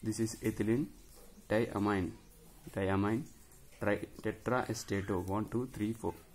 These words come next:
tetraacetato. So that's all for now. If you like the content, please subscribe my channel and share with your friends.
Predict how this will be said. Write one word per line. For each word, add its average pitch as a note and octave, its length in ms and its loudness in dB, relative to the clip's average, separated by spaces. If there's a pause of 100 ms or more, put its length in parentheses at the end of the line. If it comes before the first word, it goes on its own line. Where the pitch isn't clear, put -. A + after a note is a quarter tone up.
(120)
tetraacetato. G#2 760 -2 (720)
So B2 340 -4 (1040)
that's B2 280 2
all C3+ 140 2
for B2+ 180 4
now. B2 300 2 (680)
If A2+ 180 -4
you B2 220 0 (340)
like A2 260 0
the A#2 80 0
content, A#2 480 2 (260)
please A#2+ 240 0
subscribe A#2 360 2
my A2 100 4
channel A2+ 460 2 (320)
and G#2+ 300 4
share A2+ 200 2
with A2+ 300 0
your A2 120 6
friends. B2+ 520 2